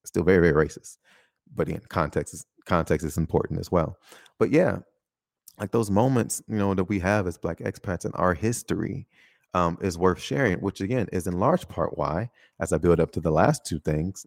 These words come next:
I created this podcast, right? I talk about it. Like, yeah, I was struggling with writing my second book. I didn't know what to focus on and which way, how to frame it, like, what perspective I wanted to share, and why would people wanna come back and listen to what I have to say?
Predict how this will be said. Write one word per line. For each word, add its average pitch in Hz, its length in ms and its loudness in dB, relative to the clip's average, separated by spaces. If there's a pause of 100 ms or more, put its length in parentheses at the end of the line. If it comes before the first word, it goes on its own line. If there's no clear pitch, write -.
(120)
I 82 80 0
created 80 440 -2
this 120 120 2
podcast, - 800 -2 (1000)
right? 127 260 4
I - 60 4
talk 202 240 6
about 98 180 6
it. 98 40 4
Like, 101 180 4
yeah, 151 140 4
I - 40 4
was 143 120 -2
struggling 147 280 2
with 139 120 0
writing 120 240 2
my 113 80 0
second 104 340 -2
book. 95 260 -2 (460)
I 101 80 0
didn't 110 160 2
know 113 160 4
what 104 220 2
to 101 60 -2
focus - 360 0
on 85 180 4
and 82 120 0
which 92 240 -2
way, 92 400 0 (200)
how 104 140 2
to 104 80 2
frame 92 300 4
it, - 160 -6 (340)
like, 87 140 -6
what - 360 4
perspective - 480 2
I 80 60 4
wanted 76 240 2
to - 80 -4
share, 92 440 -2
and 82 260 0 (260)
why 87 240 6
would 101 140 6
people 98 240 6
wanna 85 180 6
come 87 180 0
back 85 200 2
and 85 100 -4
listen 85 220 -4
to 85 100 0
what 82 140 2
I 80 80 0
have 80 160 -4
to - 80 -10
say? 95 300 -6